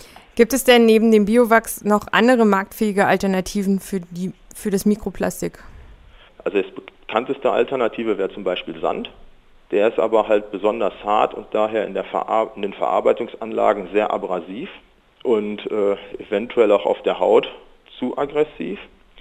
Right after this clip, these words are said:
Speaker 2: Man kann aber auch zum Beispiel gemahlene Nussschalen einsetzen. Eine andere Alternative wäre vielleicht Biokunststoffe, wobei Biokunststoffe den Nachteil haben, dass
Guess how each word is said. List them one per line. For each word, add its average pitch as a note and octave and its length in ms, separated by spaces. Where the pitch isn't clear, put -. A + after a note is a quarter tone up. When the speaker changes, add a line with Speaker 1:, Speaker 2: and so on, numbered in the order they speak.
Speaker 2:
Man F2 160
kann A#2 200
aber G#2 200
auch G2+ 320
zum G#2+ 180
Beispiel G2 600
gemahlene G2 640
Nussschalen C3+ 680
einsetzen. C3+ 720
Eine G2 140
andere A2+ 300
Alternative A#2 840
wäre G2+ 320
vielleicht G2+ 480
Biokunststoffe, B2+ 1000
wobei G2+ 300
Biokunststoffe A#2+ 720
den G#2+ 220
Nachteil A2+ 500
haben, G#2+ 260
dass G2+ 140